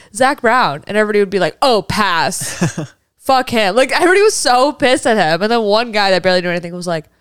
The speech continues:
Speaker 1: "Sure, smash." <laughs> Like, whatever. Like, he's just, like, a cool guy.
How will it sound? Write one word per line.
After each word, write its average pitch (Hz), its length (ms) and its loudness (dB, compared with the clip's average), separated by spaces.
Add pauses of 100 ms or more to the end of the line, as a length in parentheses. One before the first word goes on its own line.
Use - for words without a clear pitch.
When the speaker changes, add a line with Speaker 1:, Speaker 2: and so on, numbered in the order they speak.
(460)
Speaker 1:
"Sure, 285 580 -2 (100)
smash." 170 560 -6
<laughs> 170 100 -2
Like, 240 260 2
whatever. 233 460 0
Like, 214 240 2
he's 294 160 -4
just, 294 80 -8
like, 277 140 -4
a 233 80 -4
cool 185 180 -4
guy. 165 260 -2